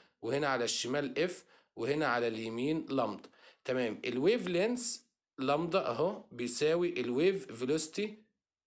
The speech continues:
تمام، اهي فوق اهي، divided ال periodic time. لا طبعا ده divided ال frequency. يبقى المفروض نصحح periodic time ونخليها frequency. يبقى هيبقى equal ال wave velocity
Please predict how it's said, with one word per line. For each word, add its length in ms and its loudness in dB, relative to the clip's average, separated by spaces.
تمام، 460 0
اهي 260 0
فوق 280 -2
اهي، 300 0
divided 120 0
ال 680 2
periodic 40 -4
time. 100 -2
لا 300 2
طبعا 340 2
ده 220 0
divided 440 0
ال 80 -4
frequency. 560 -4
يبقى 160 -4
المفروض 480 0
نصحح 520 -2
periodic 400 -4
time 40 2
ونخليها 680 0
frequency. 560 -4
يبقى 180 -4
هيبقى 300 -2
equal 280 0
ال 120 -4
wave 360 0
velocity 500 -2